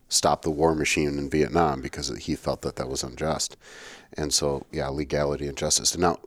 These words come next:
before we say, like, Foucault is just this wild relativist that there is no right or wrong,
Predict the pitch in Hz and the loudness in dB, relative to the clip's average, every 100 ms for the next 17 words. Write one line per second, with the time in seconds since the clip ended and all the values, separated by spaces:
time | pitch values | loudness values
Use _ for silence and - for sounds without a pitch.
0 | - 92 107 95 - 90 80 73 - - | -10 4 8 8 8 8 8 4 0 -4
1 | 85 85 78 - 73 - 71 - 73 73 | 0 2 2 0 -2 -2 -4 0 2 4
2 | 71 76 73 - 71 71 76 71 76 71 | 4 4 2 0 -2 -2 -4 -4 -2 -2
3 | 71 65 76 69 67 98 87 76 | -4 0 0 0 2 4 6 4